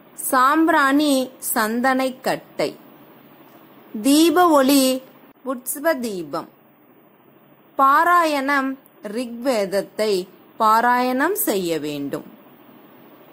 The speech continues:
இரண்டாம் ஜாமம். வழிபட வேண்டிய மூர்த்தம்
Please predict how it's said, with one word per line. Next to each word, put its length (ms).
இரண்டாம் 680
ஜாமம். 540
வழிபட 600
வேண்டிய 560
மூர்த்தம் 760